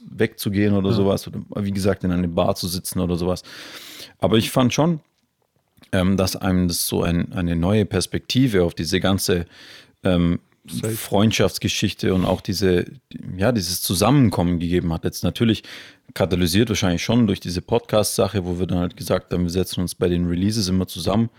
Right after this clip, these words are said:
Speaker 2: Mhm.
Speaker 1: mit den Leuten, die halt irgendwie maßgeblich daran beteiligt waren.
Speaker 2: Grüße gehen
Speaker 1: Ähm,
Speaker 2: raus an jeden Einzelnen.
Speaker 1: Grüße gehen raus an jeden Einzelnen,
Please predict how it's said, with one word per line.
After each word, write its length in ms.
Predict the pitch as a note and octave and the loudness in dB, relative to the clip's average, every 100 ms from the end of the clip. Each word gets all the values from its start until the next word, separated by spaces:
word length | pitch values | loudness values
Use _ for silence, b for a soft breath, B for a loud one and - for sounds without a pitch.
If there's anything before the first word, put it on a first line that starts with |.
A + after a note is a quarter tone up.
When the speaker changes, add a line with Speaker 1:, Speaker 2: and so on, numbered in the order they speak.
| b | b
Speaker 2:
Mhm. 320 | A2+ G2 A2 | -2 -2 -6
Speaker 1:
mit 140 | G#2+ F2+ | -6 -2
den 100 | G2 | 2
Leuten, 300 | F#2 - F#2+ | 2 2 2
die 120 | F#2+ | 2
halt 140 | F#2 | 2
irgendwie 220 | G2 F#2+ | 2 0
maßgeblich 560 | F2 F2 - G2 F2 E2 | 2 0 -2 -4 -4 -4
daran 300 | F#2 E2+ E2+ | -4 -2 -4
beteiligt 500 | E2+ - F#2+ F#2+ - | -4 0 2 2 0
waren. 240 | F#2+ F#2+ F#2+ B - | 0 0 -4 B -2
Speaker 2:
Grüße 320 | A#2 G#2 A2 | 0 0 0
gehen 160 | A2 | 2
Speaker 1:
Ähm, 60 | G#2+ | 4
Speaker 2:
raus 220 | A#2+ A#2+ | 2 2
an 100 | G#2 | 0
jeden 220 | A2 A2+ | 2 2
Einzelnen. 560 | A2 B2 B2+ - A#2+ A#2 | 2 2 0 -2 -2 0
Speaker 1:
Grüße 280 | A2 F#2+ G#2 | 0 2 2
gehen 160 | F#2 F#2 | 2 4
raus 260 | F#2 F#2 | 2 2
an 80 | F#2 | 0
jeden 220 | F#2 F2+ | 0 0
Einzelnen, 580 | F#2+ A2 - G2+ F#2+ G2 | 0 -2 -2 0 0 -2